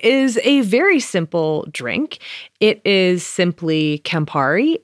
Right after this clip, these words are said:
and tonic water and a slice of orange. And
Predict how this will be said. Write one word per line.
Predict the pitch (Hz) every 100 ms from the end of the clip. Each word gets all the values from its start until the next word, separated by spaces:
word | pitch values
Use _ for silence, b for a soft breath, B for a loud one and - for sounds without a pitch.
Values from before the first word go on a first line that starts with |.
| _ 190
and | 190 190 190
tonic | 247 359 294
water | 151 151 202
and | 226 233
a |
slice | - 214 226 233
of | 185
orange. | 208 262 - 147 196 - -
And | 240 240